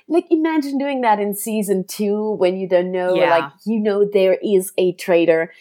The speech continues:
Speaker 1: And, like, in each week, new episodes come out, which kind of narrow the, the, the group of potential suspects.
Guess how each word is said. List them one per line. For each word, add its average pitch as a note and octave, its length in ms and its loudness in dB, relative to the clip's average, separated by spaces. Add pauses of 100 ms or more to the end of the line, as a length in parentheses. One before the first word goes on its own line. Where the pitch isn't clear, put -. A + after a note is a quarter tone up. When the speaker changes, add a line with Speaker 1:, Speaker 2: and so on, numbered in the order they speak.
(240)
Speaker 1:
And, G3+ 120 2
like, F#3+ 280 0
in G#3+ 280 -4
each A#3 340 -4
week, A3 420 -8
new A3+ 260 -4
episodes A3 480 -4
come A3+ 220 -14
out, G3 320 -2
which A3 180 -8
kind G#3 240 -8
of G3 120 -8
narrow F#3 640 0
the, E3+ 240 0 (480)
the, F#3+ 80 -14 (260)
the G#3 160 -2 (540)
group B3 420 0
of G#3 160 -10 (140)
potential G#3+ 720 -2
suspects. - 920 -6